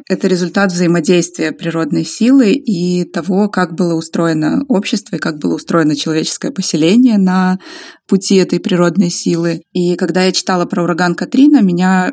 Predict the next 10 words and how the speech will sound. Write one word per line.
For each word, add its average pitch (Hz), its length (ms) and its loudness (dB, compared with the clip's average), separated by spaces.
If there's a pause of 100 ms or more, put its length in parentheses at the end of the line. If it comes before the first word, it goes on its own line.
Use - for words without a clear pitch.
(140)
впечатлил - 440 0
такой 185 260 0
аргумент, 165 460 2
что - 180 -8
если 185 300 -4
бы 170 120 -2
этот - 220 -10
ураган 170 320 0
обрушился 165 560 -4
на 156 320 0